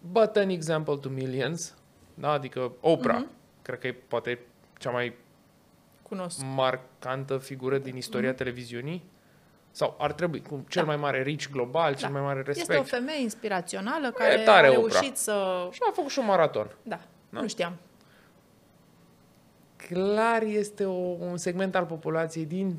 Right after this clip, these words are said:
Speaker 1: business, oameni foarte cunoscuți, oameni
Speaker 2: Mhm.
Speaker 1: foarte mișto care aleargă, care înțeleg beneficiile, le folosesc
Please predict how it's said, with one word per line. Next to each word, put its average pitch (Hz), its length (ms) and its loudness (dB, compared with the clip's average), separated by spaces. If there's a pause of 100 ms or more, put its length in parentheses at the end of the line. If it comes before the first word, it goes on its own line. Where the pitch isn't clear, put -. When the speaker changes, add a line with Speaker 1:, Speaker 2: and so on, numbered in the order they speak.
(120)
Speaker 1:
business, 160 440 -6
oameni 160 220 -4
foarte 160 260 -6
cunoscuți, 160 440 -8
oameni 151 180 -4
Speaker 2:
Mhm. 127 100 -2
Speaker 1:
foarte 156 160 -8
mișto 156 240 -6
care 147 180 -4
aleargă, 135 400 -4 (180)
care 151 160 -2
înțeleg 147 320 -2
beneficiile, 175 580 -2
le 175 80 -2
folosesc 151 600 -4